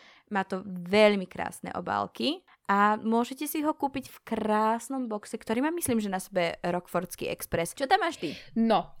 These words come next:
Speaker 2: takže ja, ja som sa zasa trošku zabludila vo fantasy, trošku do tej young adult stále. Čiže ja tu odporúčam
Speaker 1: Mhm.
Speaker 2: prvú Veternú čarodejku,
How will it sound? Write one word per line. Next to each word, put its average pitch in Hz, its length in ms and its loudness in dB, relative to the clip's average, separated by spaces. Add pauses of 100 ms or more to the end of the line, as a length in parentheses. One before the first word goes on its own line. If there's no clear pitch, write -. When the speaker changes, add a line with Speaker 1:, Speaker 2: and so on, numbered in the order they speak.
(260)
Speaker 2:
takže 269 320 6
ja, 226 400 6
ja 240 240 6
som 466 240 2
sa 320 240 8
zasa 339 160 6
trošku 294 400 4
zabludila 240 480 8
vo 220 80 0
fantasy, 233 480 2
trošku 214 400 -2
do 202 160 6 (240)
tej 190 240 4
young 196 240 6
adult 180 560 2
stále. 185 640 -2 (260)
Čiže 226 280 0
ja 226 180 6
tu 403 160 4
odporúčam 285 720 4
Speaker 1:
Mhm. 214 80 4
Speaker 2:
prvú 262 240 6
Veternú 262 480 2
čarodejku, 202 800 0